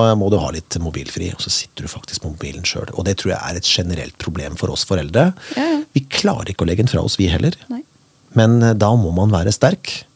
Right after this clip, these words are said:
Speaker 1: Jeg har blitt bedre på det, men jeg har vært dårlig på det.
Speaker 2: Ja.
Speaker 1: Men jeg har blitt bedre på det.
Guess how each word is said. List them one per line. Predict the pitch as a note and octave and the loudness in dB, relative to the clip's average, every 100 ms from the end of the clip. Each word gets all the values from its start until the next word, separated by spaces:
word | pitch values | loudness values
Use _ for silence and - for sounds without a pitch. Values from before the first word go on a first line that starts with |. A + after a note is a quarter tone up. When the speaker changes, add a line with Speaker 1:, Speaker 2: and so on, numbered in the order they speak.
| _ - | _ 0
Speaker 1:
Jeg | F#2+ | 0
har | F#2 | 2
blitt | C3 | 2
bedre | F#2 D2+ F2 | 0 -2 -2
på | F#2 | 0
det, | C3+ - - | 0 0 0
men | |
jeg | G#2 | 0
har | D#2 D#2 | 0 -4
vært | - | -2
dårlig | A2+ D#2+ D#2+ | -2 -2 -4
på | D3 | -6
det. | A3+ _ B3+ | -6 _ -8
Speaker 2:
Ja. | D#4 - | -4 2
Speaker 1:
Men | A2 | 2
jeg | E2+ | 2
har | F2+ | 0
blitt | B2+ - | -2 -2
bedre | E2 - | -4 -4
på | - | -2
det. | - | 0